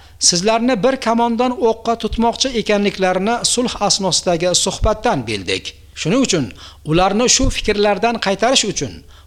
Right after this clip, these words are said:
ularga Madina mevalarining bir qismini berishligimiz haqida sizlar nima maslahat berasizlar?" Sahobiylar: "Ey Allohning Rasuli, agar bu sizning fikringiz bo'lsa, sizning fikringizga ergashiladi. Lekin kofir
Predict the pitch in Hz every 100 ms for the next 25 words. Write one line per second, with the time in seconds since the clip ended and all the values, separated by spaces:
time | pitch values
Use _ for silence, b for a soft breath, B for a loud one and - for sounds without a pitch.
0 | - 151 165 170 190 156 156 175 180 208
1 | 220 190 202 196 185 208 190 170 208 -
2 | - 175 185 208 - 143 151 175 - 170
3 | 185 214 - 156 160 180 - 156 170 -
4 | 135 156 262 247 - 170 139 131 127 -
5 | 117 95 - - - - - - - -
6 | - - 110 110 120 131 170 175 - B
7 | B 147 208 226 254 262 277 302 262 -
8 | 160 120 87 B B B - 208 277 269
9 | 277 277 240 226 262 247 - 214 214 233
10 | 202 196 175 180 185 208 - 170 143 156
11 | 180 - 151 139 117 120 160 - 156 165
12 | 165 202 226 247 90 - - B B B
13 | B B 156 254 262 294 254 233 -